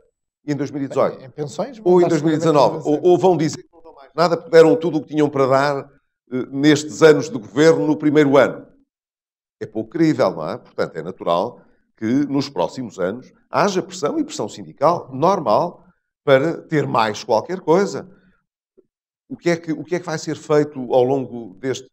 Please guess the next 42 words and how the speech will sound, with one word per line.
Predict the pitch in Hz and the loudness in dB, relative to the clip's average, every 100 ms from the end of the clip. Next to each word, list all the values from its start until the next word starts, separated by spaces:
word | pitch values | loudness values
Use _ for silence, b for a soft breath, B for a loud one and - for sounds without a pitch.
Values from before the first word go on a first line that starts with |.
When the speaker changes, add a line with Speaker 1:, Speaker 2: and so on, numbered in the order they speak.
| - | -12
Speaker 1:
destes | 127 - | -12 -6
anos? | 95 71 _ _ _ | -8 -8 _ _ _
O | 139 | -20
que | - | -6
é | 185 | -6
que | 185 | -4
o | 156 | -8
governo, | 104 95 - - | -8 -2 -2 -2
para | 151 | -6
manter | 147 127 180 180 | -2 -4 0 0
o | 147 | 0
equilíbrio | - 120 113 95 107 | -6 -8 -8 -8 -4
orçamental, | 139 131 101 85 - 60 _ _ _ _ | -4 -4 -10 -10 -12 -16 _ _ _ _
aliás, | 165 123 151 | -2 2 2
não | 113 | 4
é | 123 | 2
o | 123 | 2
equilíbrio, | - 123 80 | -2 -6 -6
porque | 85 | -16
nós | 78 | -14
ainda | 92 101 | -12 -10
não | 95 | -10
temos | 113 92 | -10 -12
equilíbrio | 90 95 95 | -16 -14 -12
orçamental, | 92 92 82 107 107 | -14 -14 -10 -10 -10
como | - | -18
sabe, | - - _ _ - | -20 -20 _ _ -18
ainda | 101 - | -16 -10
temos | 135 127 | -10 -4
déficit, | 117 104 - - | -4 -4 -16 -20
portanto, | _ - - | _ -20 -20
esse | 78 - | -20 -10
déficit | 95 - - - _ 127 | -10 -10 -20 -20 _ -6
ainda | 135 120 | -4 -2
vai | 120 127 - _ | 0 -2 -6 _
continuar, | - 147 113 92 107 131 135 b b - | -8 -8 -6 -6 -4 -4 -8 b b -6
eh, | 107 101 101 | -2 -2 0
a | 104 | -2
necessitar | 104 - 98 139 | -4 -14 -6 -4
de | 139 | -4
ser | 165 143 | -4 -6
reduzido. | 107 - - | -8 -16 -20